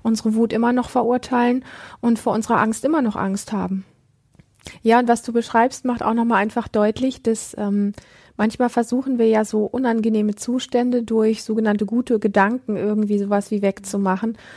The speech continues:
Und, ähm, vielen Menschen gelingt das nicht wirklich. Die versuchen, sich das dann einzureden und versuchen dann, weil sie merken, dass es nicht funktioniert,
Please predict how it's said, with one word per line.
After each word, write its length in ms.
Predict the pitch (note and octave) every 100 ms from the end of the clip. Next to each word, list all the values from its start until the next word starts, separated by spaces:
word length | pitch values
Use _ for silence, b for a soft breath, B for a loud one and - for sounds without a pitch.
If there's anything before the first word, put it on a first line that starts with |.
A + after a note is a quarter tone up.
| B
Und, 340 | G#3+ G#3+ G#3 -
ähm, 320 | G#3 G3+ G3+ - - -
vielen 420 | - A#3 B3+ B3+
Menschen 640 | A3 A#3 - - B3+ B3 -
gelingt 520 | G#3 A3 A3+ B3+ B3+
das 220 | G#3 -
nicht 180 | A3 -
wirklich. 300 | A3+ A3 -
Die 100 | G#3
versuchen, 500 | - G3+ A3+ C4 C4+
sich 140 | A#3
das 160 | - G#3+
dann 140 | G#3
einzureden 640 | - G3+ B3 - B3+ B3 B3+
und 120 | A3
versuchen 380 | - G3+ A3 A#3
dann, 140 | A3+
weil 140 | G#3+ G#3
sie 80 |
merken, 300 | G3+ G3 G#3
dass 200 | A3+ G#3+
es 80 | -
nicht 120 | G#3
funktioniert, 500 | - A3 - A3 A#3